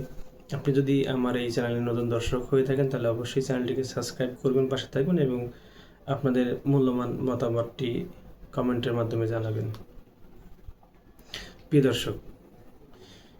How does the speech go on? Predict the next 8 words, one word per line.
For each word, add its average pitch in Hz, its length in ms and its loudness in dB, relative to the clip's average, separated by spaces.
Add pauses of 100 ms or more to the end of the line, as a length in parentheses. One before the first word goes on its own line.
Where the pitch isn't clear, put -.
(140)
আমরা 147 340 6
সবাই 139 340 4
জানি 123 240 2
দেওয়ানি 120 520 2
মামলা 113 380 2
বা 113 220 2
জমি 117 320 0
জমা 113 240 2